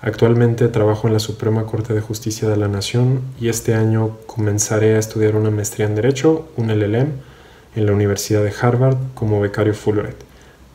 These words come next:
y ahí enfocaré mis estudios en Derecho Ambiental y Cambio Climático.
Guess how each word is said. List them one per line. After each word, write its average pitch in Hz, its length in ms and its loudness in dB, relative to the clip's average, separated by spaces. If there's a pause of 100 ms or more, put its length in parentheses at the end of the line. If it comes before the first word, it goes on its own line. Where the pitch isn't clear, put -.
(100)
y 107 500 0
ahí 117 260 2
enfocaré 120 460 2
mis 110 220 0
estudios 120 520 2
en 107 140 0
Derecho 104 320 -2
Ambiental 107 600 -2 (100)
y 107 100 -4
Cambio 104 320 -2
Climático. 98 500 -8